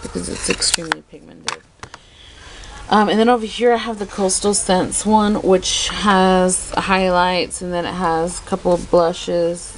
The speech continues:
um, bronzer. And this is dark for a bronzer.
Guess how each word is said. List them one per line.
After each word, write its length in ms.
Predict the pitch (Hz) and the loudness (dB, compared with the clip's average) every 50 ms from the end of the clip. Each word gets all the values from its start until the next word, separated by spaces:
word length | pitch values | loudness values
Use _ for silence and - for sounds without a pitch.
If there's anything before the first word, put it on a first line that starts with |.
| - - - | -18 -10 -2
um, 560 | - 165 170 165 160 160 156 160 160 156 - - - - - - - - - - - - | 0 2 2 4 4 2 0 0 -2 -4 -6 -8 -12 -16 -16 -16 -10 -6 -6 -6 -6 -6
bronzer. 840 | 185 175 - 175 160 160 160 170 180 185 175 160 160 160 160 165 156 - - - - - - - - | -6 0 0 2 2 2 -2 -4 -4 -2 0 0 0 0 -2 -6 -10 -14 -18 -18 -16 -16 -14 -12 -10
And 100 | - 185 | -6 -6
this 160 | 202 220 - | -4 -4 -2
is 260 | - 175 165 165 185 - - - - | -2 -4 -4 -4 -10 -12 -14 -10 -6
dark 320 | - 156 160 196 226 - - | -2 0 2 2 2 0 -2
for 260 | - - - 165 160 | -6 -6 -4 -2 -2
a 40 | 156 | -2
bronzer. 600 | 151 160 160 175 196 202 185 165 170 165 165 | -2 -2 0 0 0 0 0 -2 -4 -6 -8